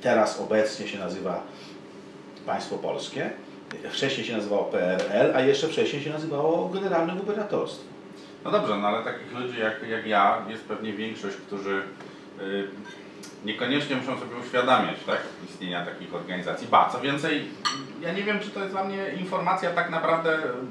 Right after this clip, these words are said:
Speaker 2: bardzo istotna, tak? Ja chciałbym coś zrobić, żeby było normalnie. Bez
Speaker 1: Normalnie.
Speaker 2: zagłębiania się w tę, w tą całą taką
Speaker 1: Powiedziałem panu
Speaker 2: potoczkę
Speaker 1: najistotniejszą
Speaker 2: ideową, tak?
Speaker 1: informację.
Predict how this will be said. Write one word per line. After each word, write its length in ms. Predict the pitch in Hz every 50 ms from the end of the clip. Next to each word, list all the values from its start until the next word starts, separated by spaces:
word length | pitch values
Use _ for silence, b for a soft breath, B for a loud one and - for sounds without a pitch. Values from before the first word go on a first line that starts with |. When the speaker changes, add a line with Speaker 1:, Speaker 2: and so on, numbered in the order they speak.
| - -
Speaker 2:
bardzo 260 | 143 175 - 160 165
istotna, 500 | 165 160 - - 175 165 - - - -
tak? 300 | - - - - - - B B B B B B B B
Ja 240 | 104 117 165 180 - -
chciałbym 460 | - 160 143 143 135 135 131 127 123
coś 220 | - 151 143 131 127
zrobić, 560 | - 101 113 - - - - 156 147 147 160
żeby 240 | 147 147 143 160 160
było 460 | 160 170 175 180 196 208 214 208 214
normalnie. 720 | 233 254 294 311 330 - - - - - - - - - - - - - - - - - - B B B B B B B B B B - - - - - 147 165 170 - -
Bez 100 | 247 -
Speaker 1:
Normalnie. 240 | - - - - -
Speaker 2:
zagłębiania 560 | - 151 147 143 135 139 139 - 180 185 180
się 140 | - 190 180
w 120 | - -
tę, 140 | - 175 170
w 60 | -
tą 200 | - 170 170 165
całą 180 | - - 240 -
taką 120 | - 160
Speaker 1:
Powiedziałem 400 | - - 170 - 117 113 117 117
panu 120 | 156 156 156
Speaker 2:
potoczkę 300 | 117 117 139 139 127 123
Speaker 1:
najistotniejszą 720 | 135 139 139 139 135 135 131 - - - - - - 165 165
Speaker 2:
ideową, 360 | 196 220 - - - 110 -
tak? 80 | - -
Speaker 1:
informację. 500 | 107 - - - - - - 101 101